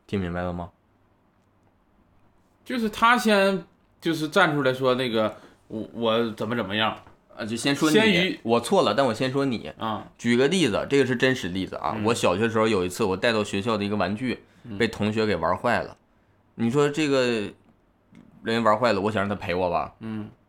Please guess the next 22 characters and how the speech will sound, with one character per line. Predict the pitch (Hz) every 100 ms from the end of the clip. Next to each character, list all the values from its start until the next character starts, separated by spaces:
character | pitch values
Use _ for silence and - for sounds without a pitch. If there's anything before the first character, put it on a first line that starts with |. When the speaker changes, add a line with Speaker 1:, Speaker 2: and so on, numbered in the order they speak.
| -
Speaker 1:
我 | 107
还 | 107 147
没 | 147
说 | 147 139
话 | 135 147 113
呢， | - - -
他 | - 131
先 | 120 107
说 | 98 85 69
了。 | - - _ _ _ 123
他 |
说， | 123 120 - _ _ _ _
他 | 131
说 | 127
：“你 | 113 98
是 | -
不 | 135
是 | 127
想 | 107
让 | 95 104
我 | 87
赔？” | - 82